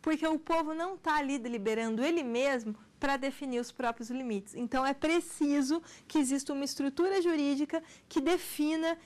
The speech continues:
que limite esses direitos e esses poderes. Sobre isso, falta, é importante a gente fazer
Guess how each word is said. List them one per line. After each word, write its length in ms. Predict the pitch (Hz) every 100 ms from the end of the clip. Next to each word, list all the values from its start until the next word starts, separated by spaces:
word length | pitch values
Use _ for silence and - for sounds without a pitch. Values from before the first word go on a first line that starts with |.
| -
que 120 | -
limite 680 | 311 330 277 277 294 - 320 320 -
esses 320 | 247 247 254
direitos 520 | 247 233 233 262 269 -
e 140 | 269
esses 280 | 254 247 -
poderes. 720 | - 285 208 175 190 - - _ _ _ _ _ - _ - _ - - - -
Sobre 440 | - - 349 226 214
isso, 400 | 247 214 - 208
falta, 520 | - 247 247 269 - 233 208 208
é 320 | 208 220 214
importante 540 | 220 233 233 254 247
a 40 | 247
gente 140 | -
fazer 420 | 226 208 233 233